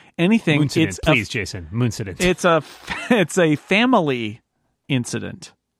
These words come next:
Speaker 1: uh, that
Speaker 2: Mm-hmm.
Speaker 1: kind of precipitates it. But that's, uh, but still, there's a precipitating event, and he uses his power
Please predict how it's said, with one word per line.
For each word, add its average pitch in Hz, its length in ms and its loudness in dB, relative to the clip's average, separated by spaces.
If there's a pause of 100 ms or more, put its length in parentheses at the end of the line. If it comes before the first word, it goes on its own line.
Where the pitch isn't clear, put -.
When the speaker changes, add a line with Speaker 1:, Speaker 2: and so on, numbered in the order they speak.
(340)
Speaker 1:
uh, 120 380 0
that 120 160 -4
Speaker 2:
Mm-hmm. - 60 -8
Speaker 1:
kind 143 200 -2
of - 80 -8
precipitates 117 640 -10
it. - 160 -18 (580)
But 143 140 -2
that's, 151 360 -2
uh, 156 340 2
but 156 160 -4
still, 196 280 2
there's 139 140 2
a 135 40 -6
precipitating 139 600 -2
event, 156 280 0
and 123 80 -6
he 123 80 -2
uses 123 300 -2
his 120 80 -12
power 139 480 -2